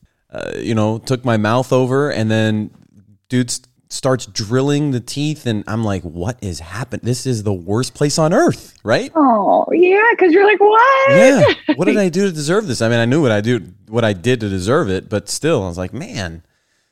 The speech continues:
Speaker 1: Yeah, so that's good. You got the right attitude.
Speaker 2: But not always, not always. Like I said, like, so, yeah, a lot of people don't floss, a lot of people don't, but sometimes you could do everything in your power, and some people are just more prone. They need to come more frequently. There's so many different, I never want people to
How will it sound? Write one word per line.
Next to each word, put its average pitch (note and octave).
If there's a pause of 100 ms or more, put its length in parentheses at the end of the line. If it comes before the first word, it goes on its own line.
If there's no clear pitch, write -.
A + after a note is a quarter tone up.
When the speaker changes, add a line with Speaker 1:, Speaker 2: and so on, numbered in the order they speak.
(200)
Speaker 1:
Yeah, E2
so D2+
that's C3
good. G#2+ (120)
You G#2
got A2+
the G#2+
right A2
attitude. A2 (220)
Speaker 2:
But C#4+
not C#4+
always, E4+
not B3
always. D#4+
Like A3+
I A#3+
said, C#4
like, A3
so, C#4
yeah, C#4+
a A#3
lot C4
of -
people A#3+
don't G#3
floss, F3+
a F3
lot F3+
of G3
people G3+
don't, F#3 (340)
but E4 (460)
sometimes D#4
you D4
could C4+
do C#4 (100)
everything C4
in A#3+
your A#3+
power, C4
and A3
some A#3+
people C4+
are C4+
just A#3+
more A#3
prone. A3+
They F#3
need G3
to A#3
come A3+
more G#3+
frequently. A3+
There's A#3+
so C4+
many C#4
different, A3
I G3+
never A3
want G#3
people F#3+
to F#3